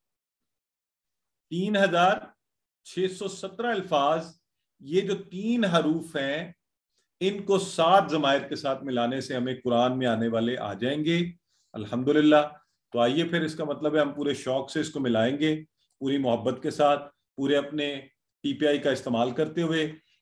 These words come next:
पहली मिसाल के लिए बिस्मिल्लाह में हमने पहले ही पढ़ी थी, बी का मतलब से, इस्म नाम से,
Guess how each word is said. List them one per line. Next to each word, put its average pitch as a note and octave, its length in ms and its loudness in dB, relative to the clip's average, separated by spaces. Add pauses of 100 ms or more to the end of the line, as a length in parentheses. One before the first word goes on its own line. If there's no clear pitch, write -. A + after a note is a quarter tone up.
(100)
पहली F3+ 260 4
मिसाल F#3 380 6
के F#3+ 140 2
लिए F#3+ 440 2 (180)
बिस्मिल्लाह E3+ 720 2
में F3+ 80 0
हमने E3 180 -2
पहले D3 260 0
ही D#3 80 -2
पढ़ी E3+ 240 0
थी, E3+ 300 -8 (380)
बी D#3 200 -2
का F#3 160 0
मतलब F3+ 300 -2
से, - 260 2
इस्म G3 600 -2
नाम C3+ 340 0
से, E3 340 -6